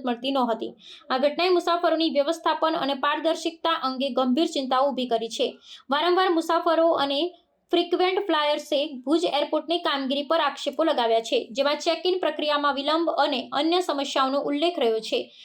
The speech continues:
આ ઘટનાએ એરપોર્ટની કામગીરીમાં સુધારાની તાકીદ દર્શાવે છે. અત્યાર સુધી એર ઇન્ડિયા તરફથી કોઈ સત્તાવાર નિવેદન મળ્યું નથી,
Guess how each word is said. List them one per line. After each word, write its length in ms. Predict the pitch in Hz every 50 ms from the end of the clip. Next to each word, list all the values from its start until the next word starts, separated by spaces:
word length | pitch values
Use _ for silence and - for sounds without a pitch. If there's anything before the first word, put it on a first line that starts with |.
| - - -
આ 120 | 285 320
ઘટનાએ 480 | 330 339 349 349 349 359 370 359 311 294
એરપોર્ટની 360 | 294 - - 311 311 302 330
કામગીરીમાં 580 | 330 330 302 285 285 277 285 294 285 294 302 320
સુધારાની 540 | 311 285 254 277 269 277 294 320 320 330 330
તાકીદ 380 | 320 277 254 247 - 330 320 311
દર્શાવે 380 | 311 294 294 - 285 285 285 285
છે. 200 | 285 - 330 311
અત્યાર 340 | - 269 254 277 320 339
સુધી 240 | 349 349 320 262 311
એર 280 | 285 - - 269 294 311
ઇન્ડિયા 240 | 330 311 311 330 330
તરફથી 340 | 330 294 277 269 269 285
કોઈ 160 | 277 294 285 285
સત્તાવાર 500 | 285 - 262 277 - 311 311 330 349 349
નિવેદન 400 | 320 269 262 262 262 294 330 294
મળ્યું 200 | 247 233 233 233
નથી, 320 | 240 240 240 240 - 240